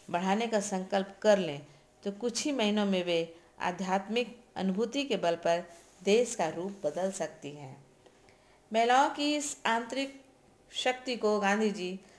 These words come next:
सत्याग्रह जैसे अहिंसक हथियार के लिए सर्वथा उपयुक्त मानते थे। उनका यह भी दृढ़ विश्वास था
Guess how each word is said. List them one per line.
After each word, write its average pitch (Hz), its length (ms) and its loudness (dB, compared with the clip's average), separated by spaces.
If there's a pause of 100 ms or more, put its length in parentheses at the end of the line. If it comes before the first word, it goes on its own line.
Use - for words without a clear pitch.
(120)
सत्याग्रह 226 680 2
जैसे 202 300 0
अहिंसक 214 520 0 (100)
हथियार 214 420 2
के 190 200 -4
लिए 160 360 -6 (320)
सर्वथा 202 760 2
उपयुक्त 226 520 -2
मानते 156 380 -4 (120)
थे। 143 140 -12 (560)
उनका 220 240 0
यह 233 300 2
भी 294 180 0
दृढ़ 233 220 2
विश्वास 202 440 -2
था 156 360 -4